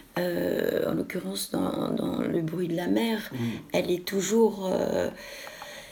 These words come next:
Speaker 1: elle est toujours présente, on l'entend, ces murmures, les, les vagues qui déferlent, et cetera. Donc, euh, euh, il y a les touches de couleur, mais il y a
Speaker 2: Mm.
Speaker 1: aussi toute la musicalité qui va
Speaker 2: Mm.
Speaker 1: avec la poésie.
Speaker 2: Mais pour le, pour Le bruit de la mer, j'ai essayé de...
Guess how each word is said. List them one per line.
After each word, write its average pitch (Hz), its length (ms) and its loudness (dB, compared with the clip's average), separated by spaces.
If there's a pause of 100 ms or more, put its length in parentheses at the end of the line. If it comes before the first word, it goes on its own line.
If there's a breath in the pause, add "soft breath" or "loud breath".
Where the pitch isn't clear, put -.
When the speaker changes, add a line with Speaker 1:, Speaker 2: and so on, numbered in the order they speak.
(240 loud breath)
Speaker 1:
elle 175 100 6
est 190 100 4
toujours 190 300 -2
présente, 233 560 2
on 185 100 -2
l'entend, 247 640 2
ces 208 180 0
murmures, 214 800 4
les, 170 300 2
les 175 160 2
vagues 175 320 0
qui 180 100 -6
déferlent, 196 540 2
et 180 100 0
cetera. 208 560 0
Donc, 185 460 -2
euh, 175 180 2 (500 loud breath)
euh, 165 280 0
il 180 100 2
y 185 140 6
a 202 120 4
les 180 180 -2
touches 180 280 -4
de 180 80 4
couleur, 214 480 2
mais 185 200 0
il 165 60 -2
y 180 80 2
a 180 120 2
Speaker 2:
Mm. 175 60 2
Speaker 1:
aussi 208 360 2
toute 185 200 -6
la 175 120 0
musicalité 170 840 -2
qui 180 180 -6
va 175 220 0
Speaker 2:
Mm. 170 40 0
Speaker 1:
avec 170 220 -2
la 165 140 -2 (180)
poésie. 214 680 4
Speaker 2:
Mais 113 100 4
pour 139 320 2
le, 120 420 6
pour 123 240 -2
Le 107 300 0
bruit 113 200 2
de 117 60 0
la 117 80 2
mer, 143 180 2
j'ai 120 120 4
essayé 123 540 2
de... 92 680 -4